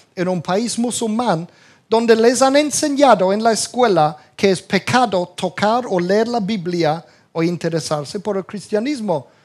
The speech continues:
Dicen, "No, irás al infierno si, si vas preguntando acerca de Jesús".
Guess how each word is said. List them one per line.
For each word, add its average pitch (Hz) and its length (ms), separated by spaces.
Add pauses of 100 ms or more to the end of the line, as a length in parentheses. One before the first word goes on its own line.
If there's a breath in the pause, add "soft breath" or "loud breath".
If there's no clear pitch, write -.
(180 soft breath)
Dicen, 131 280
"No, 254 300
irás 220 300
al 226 120
infierno 262 560
si, 180 360 (300 soft breath)
si 180 320
vas 175 300
preguntando 180 640
acerca 180 340
de 175 100
Jesús". 147 560